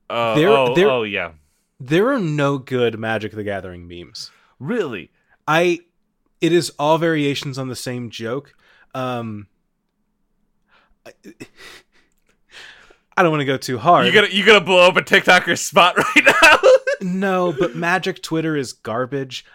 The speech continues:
Speaker 2: I've
Speaker 1: Mm.
Speaker 2: seen people that make, like, Magic content that isn't just gameplay and are just like, "I'm gonna make Magic jokes on YouTube."
Speaker 1: Mm-hmm.
Speaker 2: And, like, there is one team that does it well, I think,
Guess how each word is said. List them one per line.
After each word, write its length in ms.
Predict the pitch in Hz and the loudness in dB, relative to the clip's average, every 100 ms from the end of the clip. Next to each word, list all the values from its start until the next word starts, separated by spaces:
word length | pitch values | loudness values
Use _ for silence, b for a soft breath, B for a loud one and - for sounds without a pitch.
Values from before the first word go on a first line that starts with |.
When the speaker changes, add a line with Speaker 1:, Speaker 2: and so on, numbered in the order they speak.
| b | b
Speaker 2:
I've 140 | 139 | -6
Speaker 1:
Mm. 40 | 135 | -6
Speaker 2:
seen 300 | - 151 156 | -6 -4 -4
people 320 | 151 147 143 | -6 -6 -6
that 140 | 127 - | -8 -6
make, 300 | 120 127 - | -8 -8 -8
like, 300 | 131 113 - - | -8 -8 -12 -10
Magic 480 | 123 127 120 120 | -6 -6 -6 -12
content 480 | - 120 120 127 120 | -10 -8 -8 -8 -10
that 180 | 117 - | -10 -12
isn't 220 | 117 123 | -12 -10
just 280 | 113 117 117 | -10 -10 -10
gameplay 680 | 104 104 113 - 131 127 131 | -10 -10 -10 -8 -6 -4 -6
and 140 | 117 | -8
are 60 | 110 | -10
just 220 | 107 104 | -12 -10
like, 260 | 113 104 - b b b - | -10 -10 -12 b b b -6
"I'm 160 | 185 | -4
gonna 140 | 160 139 | -2 -4
make 220 | 127 - | -4 -8
Magic 460 | 113 156 160 120 | -6 -4 -4 -8
jokes 340 | - 104 98 - | -10 -10 -10 -12
on 200 | 98 92 | -14 -12
YouTube." 540 | 104 175 - 95 - _ _ _ - | -8 -8 -8 -14 -18 _ _ _ -20
Speaker 1:
Mm-hmm. 220 | 90 85 _ | -20 -20 _
Speaker 2:
And, 160 | 160 160 | -8 -6
like, 440 | 156 147 135 - _ _ _ _ _ _ _ _ - | -6 -6 -8 -14 _ _ _ _ _ _ _ _ -20
there 320 | 147 170 170 | -4 -2 0
is 200 | 165 139 | -2 -4
one 480 | 139 147 165 180 180 | -8 -4 -4 -4 -6
team 340 | - 160 160 | -8 -6 -4
that 220 | 143 135 - | -4 -6 -6
does 220 | 135 127 | -8 -6
it 160 | 135 | -8
well, 340 | 127 139 165 180 | -6 -2 -2 -2
I 120 | 180 | -4
think, 460 | - 190 190 - | -6 -8 -8 -16